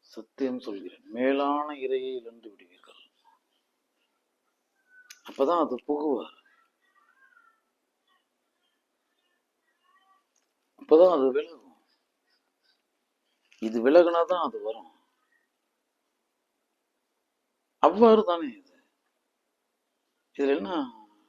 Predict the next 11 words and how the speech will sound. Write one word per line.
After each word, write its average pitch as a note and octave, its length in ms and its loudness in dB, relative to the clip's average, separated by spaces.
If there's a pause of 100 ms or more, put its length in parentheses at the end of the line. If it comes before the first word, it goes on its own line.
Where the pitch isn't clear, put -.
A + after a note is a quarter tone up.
நம்ம A2 360 -10 (680)
நல்லா D#3 180 0
சிந்திச்சு D#3 380 -8
பாருங்க. G#2+ 300 -14 (1300)
ஏற்கனவே F3 480 -2
சாக்கடை D3+ 420 -2
இருக்கு. - 280 -20 (1400)
சரி, D#3+ 260 4
உனக்கு C3 360 0
ஆத்தாம D3+ 600 4
நம்ம C3 260 -2